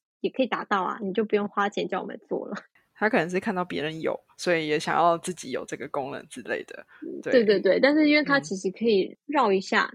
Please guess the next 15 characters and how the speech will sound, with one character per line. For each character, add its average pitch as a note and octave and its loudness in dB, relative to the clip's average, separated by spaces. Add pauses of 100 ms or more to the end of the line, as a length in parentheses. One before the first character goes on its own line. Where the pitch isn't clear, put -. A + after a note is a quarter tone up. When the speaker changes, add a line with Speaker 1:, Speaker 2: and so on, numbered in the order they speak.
Speaker 1:
他 A3 -6
们 G#3 2
Speaker 2:
嗯 F3+ -10 (140)
哼。 G3+ -6
Speaker 1:
还 F#3+ -2
是 C4+ -2
可 B3 -2
以 G3 2
达 G3 -6
得 - -10
到， - -6 (180)
对。 - -4 (160)
Speaker 2:
对， E3 -4
了 C3 -8
解。 - -10